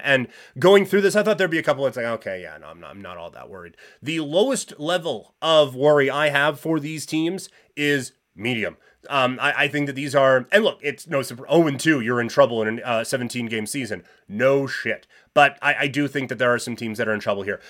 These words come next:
Let's just scratch a few off the top right away here. Uh, the Texans, the Panthers, and the Arizona Cardinals. The concern for them is very high because they're all bad at this sport. That, that's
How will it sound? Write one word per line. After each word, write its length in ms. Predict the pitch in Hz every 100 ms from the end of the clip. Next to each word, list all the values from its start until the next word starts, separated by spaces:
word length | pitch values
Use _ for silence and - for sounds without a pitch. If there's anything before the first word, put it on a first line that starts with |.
| -
Let's 180 | 254 269
just 260 | 277 - 165 151 214
scratch 360 | - 208 175 156
a 40 |
few 300 | 147 131 104
off 180 | 135 -
the 80 | 131
top 220 | 135 117
right 140 | 123
away 180 | 113 107
here. 160 | 107 - - -
Uh, 160 | 160 160
the 100 | 180
Texans, 440 | 233 226 240 208
the 80 | 175
Panthers, 420 | 202 190 185 156
and 80 | 170
the 80 | 156
Arizona 320 | 147 151 127
Cardinals. 420 | 127 110 92 - - _
The 260 | 165 180 180
concern 400 | 202 196 226 226
for 120 | 214
them 200 | 196 175
is 240 | 170 156 131
very 260 | 147 143
high 340 | 131 139 117 104 - -
because 280 | 151 156 131
they're 140 | 139
all 300 | 123 117 -
bad 300 | 123 110 120
at 100 | 110
this 140 | 104 101
sport. 300 | - - _ -
That, 280 | 107 98 -
that's 300 | 90 87